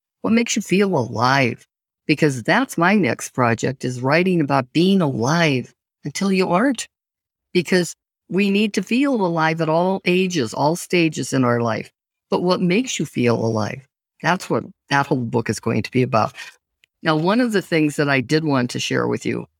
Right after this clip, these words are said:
is if you're one of those people that want a purpose and you really want to contribute, you probably have to get to what it is that you came into the world with, your gifts, your talents, your skills.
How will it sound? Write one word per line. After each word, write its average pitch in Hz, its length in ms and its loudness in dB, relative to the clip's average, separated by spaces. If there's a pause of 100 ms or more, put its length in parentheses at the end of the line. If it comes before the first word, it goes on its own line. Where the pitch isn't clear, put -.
(720)
is 175 380 2 (580)
if 247 240 2
you're 339 140 2
one 220 200 2
of 202 100 -2
those 165 200 0
people 156 360 0
that 135 120 -4
want 135 220 0
a 123 60 -4
purpose 151 560 -4 (260)
and 123 140 0
you 135 80 2
really 170 260 2
want 147 280 2
to 156 60 -6
contribute, 147 600 -2
you 185 60 -2
probably 302 500 0
have 180 260 0
to 156 80 2
get 151 320 0 (120)
to 143 180 0
what 135 320 2
it 139 160 2
is 139 300 2
that 113 100 -4
you 131 120 -2
came 139 300 -2
into 131 240 -2
the 131 80 -2
world 123 380 2
with, 123 260 -6 (480)
your 160 300 2
gifts, 135 520 -2
your 139 220 2
talents, 131 640 0
your 123 180 0
skills. - 600 -6